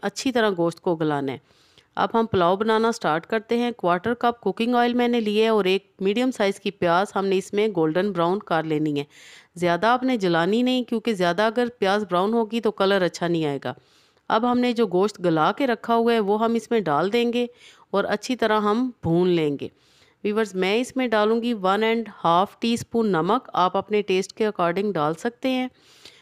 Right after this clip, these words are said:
वन टीस्पून कुटी लाल मिर्च डालेंगे, अच्छी तरह हम मिक्स कर लेंगे।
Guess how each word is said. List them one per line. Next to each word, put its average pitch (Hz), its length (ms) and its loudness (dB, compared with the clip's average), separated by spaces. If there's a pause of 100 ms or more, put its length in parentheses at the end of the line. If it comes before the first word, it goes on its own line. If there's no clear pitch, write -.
(140)
वन 220 220 4
टीस्पून 254 420 -2
कुटी 185 300 -2
लाल 247 260 2
मिर्च 254 260 -4
डालेंगे, 233 520 0 (2500)
अच्छी 196 240 -6
तरह 233 200 0
हम 226 160 0
मिक्स 185 300 -2
कर 254 220 0
लेंगे। 254 420 0